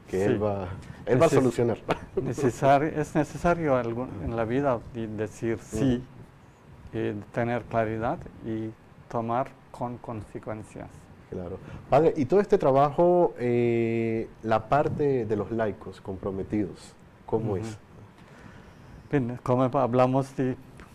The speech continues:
Speaker 2: que iglesia como pueblo de Dios,
Speaker 1: Ajá.
Speaker 2: todos somos pueblo de Dios.
Speaker 1: Exacto.
Speaker 2: So, el Papa es parte del pueblo de Dios.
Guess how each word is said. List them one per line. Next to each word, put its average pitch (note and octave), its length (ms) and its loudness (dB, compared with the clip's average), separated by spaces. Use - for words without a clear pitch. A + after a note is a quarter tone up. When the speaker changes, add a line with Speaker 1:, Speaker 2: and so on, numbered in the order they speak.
Speaker 2:
que C#3 480 2
iglesia C3+ 560 4
como C3 260 0
pueblo C3 480 4
de B2 140 0
Dios, C3+ 260 2
Speaker 1:
Ajá. F2+ 120 -10
Speaker 2:
todos C3+ 400 4
somos A#2+ 800 -4
pueblo G#2+ 360 -2
de G#2 100 -6
Dios. A#2 320 -4
Speaker 1:
Exacto. F#2 560 -8
Speaker 2:
So, G#2 220 -4
el A2+ 120 -8
Papa A#2+ 400 0
es C3+ 160 -4
parte A2+ 420 -2
del A#2 140 -8
pueblo G#2 460 -8
de A2+ 80 -10
Dios. A#2 240 -2